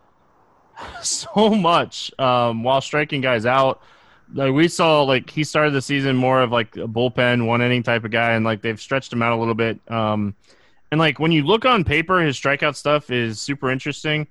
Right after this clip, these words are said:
Um, but, yeah, like, overall, I, I, I don't have interest here. Like, I, I like picking on Colorado when they're outside of Coors, but, like, we know the roof's gonna be open in Arizona, and just overall,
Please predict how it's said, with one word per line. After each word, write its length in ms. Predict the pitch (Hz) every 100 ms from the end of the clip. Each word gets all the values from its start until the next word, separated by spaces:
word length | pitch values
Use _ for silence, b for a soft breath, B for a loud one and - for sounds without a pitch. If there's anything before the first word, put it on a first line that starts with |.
| _ _ _ _ -
Um, 600 | 123 120 117 110 107 - -
but, 160 | 135 156
yeah, 220 | 175 175
like, 240 | 143 120
overall, 680 | 160 185 170 127 139 139 131 113 - _ 113
I, 60 |
I, 520 | 113 120 120 127 127 113 - -
I 120 | 117
don't 180 | 123 117
have 200 | 117 113
interest 360 | 117 120 -
here. 280 | 120 117 117
Like, 320 | 113 113 - -
I, 200 | 127 127
I 180 | - 123
like 360 | 120 151 214 - - - _ _ _
picking 340 | 180 175 156
on 160 | 139 131
Colorado 500 | 143 139 131 135 135
when 100 | 120
they're 140 | 117
outside 340 | 127 131 - 117
of 80 | -
Coors, 340 | 147 165 127
but, 140 | 127
like, 180 | 120 113 - _ _ _ _ -
we 100 | 131
know 160 | 165
the 80 | 180
roof's 280 | 156 170 -
gonna 140 | 165
be 120 | 139
open 220 | 139 135 135
in 120 | 127
Arizona, 680 | 127 120 117 120 120 117 110 -
and 460 | 113 110 113 110
just 280 | 101 117 -
overall, 640 | 147 143 123 123 120 117